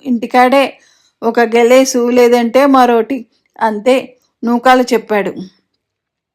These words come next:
అంటే గంగ నిన్ను గుప్పెట్లో పెట్టుకున్నదన్నమాట,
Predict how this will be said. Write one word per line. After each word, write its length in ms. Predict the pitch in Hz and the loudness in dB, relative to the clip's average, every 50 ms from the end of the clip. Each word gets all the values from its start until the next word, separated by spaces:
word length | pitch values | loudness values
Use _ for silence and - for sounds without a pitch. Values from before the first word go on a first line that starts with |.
| _ - - - | _ -14 -10 -6
అంటే 500 | 226 254 247 247 254 294 403 - - _ _ _ _ _ _ - 233 | -4 -4 0 2 2 0 0 -2 -8 _ _ _ _ _ _ -2 0
గంగ 240 | 240 247 254 262 294 | 2 4 4 4 4
నిన్ను 440 | 294 294 277 254 247 262 285 - - - _ _ _ _ _ - 226 | 6 4 4 4 4 4 2 0 -2 -6 _ _ _ _ _ -12 -10
గుప్పెట్లో 420 | 233 247 - 294 285 285 277 277 269 | -8 -2 2 2 2 2 2 2 2
పెట్టుకున్నదన్నమాట, 1000 | 262 247 247 226 262 - 285 285 262 254 226 247 233 226 220 220 214 214 208 | 2 0 0 -2 -2 -2 0 0 2 2 0 0 0 0 0 -2 -2 -2 -2